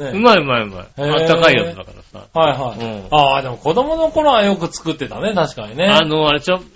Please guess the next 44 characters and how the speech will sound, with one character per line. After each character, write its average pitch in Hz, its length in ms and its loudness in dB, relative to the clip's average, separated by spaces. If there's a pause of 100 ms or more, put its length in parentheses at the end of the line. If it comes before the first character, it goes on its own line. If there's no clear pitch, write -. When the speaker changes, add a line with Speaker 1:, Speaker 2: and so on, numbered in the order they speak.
(360)
Speaker 1:
あ 147 120 -6
の、 147 100 -6
銀 196 320 2
紙 143 240 2
の 127 80 0
さ、 196 80 2
Speaker 2:
あ 196 40 6
の、 127 120 4
銀 147 100 4
紙 135 180 0
の、 123 120 -2
そ 127 160 -2
う 113 40 -4
そ 113 160 -4
う 104 40 -6
そ 101 60 -12
う。 - 20 -6
Speaker 1:
鍋、 139 360 4
鍋、 139 280 0
フ 113 100 -2
ラ 170 100 8
イ 160 60 6
パ 160 100 2
ン 151 40 -2
み 151 100 -2
た 147 60 2
い 117 40 4
な 107 60 -2
や 104 60 -6
つ 104 100 -12
を 110 60 -8
さ、 110 280 -4 (160)
Speaker 2:
は 151 220 2
い 135 40 -6
は 135 160 2
い。 - 20 0
Speaker 1:
あ 131 40 0
の、 120 380 -2 (920)
微 185 140 0
妙 196 460 -2
な 190 120 -2
さ、 170 320 -2 (340)
あ 160 180 0
の、 135 460 -2